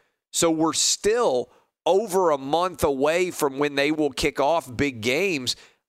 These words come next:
I mean, the Big Ten looks bad now. The Big Ten may look like absolute imbeciles in a month with where we could be.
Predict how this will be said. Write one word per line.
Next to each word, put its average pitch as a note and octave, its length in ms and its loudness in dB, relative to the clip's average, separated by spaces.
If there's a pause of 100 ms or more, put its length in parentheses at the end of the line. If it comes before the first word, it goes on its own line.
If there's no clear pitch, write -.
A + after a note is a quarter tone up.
I D3 80 0
mean, D3 320 -2
the C#3+ 100 0
Big F#3 260 -2
Ten F3 280 0
looks D3 240 -2
bad B2 360 0
now. A#2+ 440 0 (480)
The D3 160 0
Big F#3+ 280 -4
Ten F3 360 -2
may C#3 180 0
look C3+ 300 -2
like C3 360 0
absolute D3 800 0
imbeciles D3 840 0 (320)
in D#3+ 120 0
a C#3+ 60 2
month D3 420 -2
with C3 240 -2
where C3+ 240 2
we C3+ 180 0
could B2+ 200 -4
be. D#3+ 320 -2